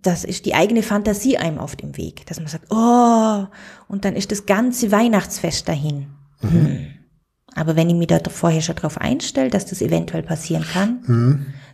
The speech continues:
Speaker 1: dann
Speaker 2: Ist das dieses selbsterfüllende
Speaker 1: Genau,
Speaker 2: Prophezeiung,
Speaker 1: Selbsterfüllung,
Speaker 2: gell?
Speaker 1: <laughs> genau. Genau, diese selbsterfüllende
Speaker 2: Oh mein
Speaker 1: Prophezeiung.
Speaker 2: Gott, das wird bestimmt wieder im Chaos enden.
Speaker 1: Genau.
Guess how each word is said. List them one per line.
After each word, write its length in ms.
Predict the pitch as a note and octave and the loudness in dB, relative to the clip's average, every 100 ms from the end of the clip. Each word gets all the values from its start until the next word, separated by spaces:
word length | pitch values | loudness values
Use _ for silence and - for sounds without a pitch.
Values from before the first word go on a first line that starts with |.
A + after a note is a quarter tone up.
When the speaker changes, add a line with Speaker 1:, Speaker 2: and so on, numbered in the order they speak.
| _ - | _ -6
Speaker 1:
dann 120 | E3+ | -2
Speaker 2:
Ist 180 | F3 G3 | 0 0
das 140 | G3+ E3 | -2 -2
dieses 580 | C3 B2+ B2 - - | 0 0 0 -2 -2
selbsterfüllende 840 | - C3+ C3 - - B2+ - B2+ G#3 | 0 0 0 -4 -6 -4 -2 2 2
Speaker 1:
Genau, 140 | F#3 | 2
Speaker 2:
Prophezeiung, 600 | E3 G3 F#3+ - G#3+ G3 | 2 2 2 2 2 2
Speaker 1:
Selbsterfüllung, 280 | F#3 G3 F#3+ | 2 2 2
Speaker 2:
gell? 80 | F3 | 2
Speaker 1:
<laughs> 40 | |
genau. 240 | C#4+ G#3+ F3 F#3 - - - - - - | 2 2 2 -4 -8 -18 -16 -16 -16 -10
Genau, 200 | C#4 G3 | -6 -4
diese 200 | G3 G3 | -4 -6
selbsterfüllende 1080 | F#3 G3 G3+ - - - - - - G#2 B2+ | -4 -4 -6 -14 -20 -20 -20 -12 0 4 4
Speaker 2:
Oh 20 | |
mein 160 | A2+ A#2 | 4 2
Speaker 1:
Prophezeiung. 160 | - A2+ | -2 -2
Speaker 2:
Gott, 40 | G#2 | -2
das 200 | - - | -2 -2
wird 160 | A#2 - | -4 -4
bestimmt 440 | A#2 - C#3 C3 | -4 -2 -2 0
wieder 220 | B2 A2 | 0 0
im 160 | A2+ A2 | -4 -6
Chaos 420 | - F#2+ G2+ - | -4 -4 -2 -4
enden. 320 | - F2+ - | -6 -10 0
Speaker 1:
Genau. 280 | A#3+ A#3 | 2 4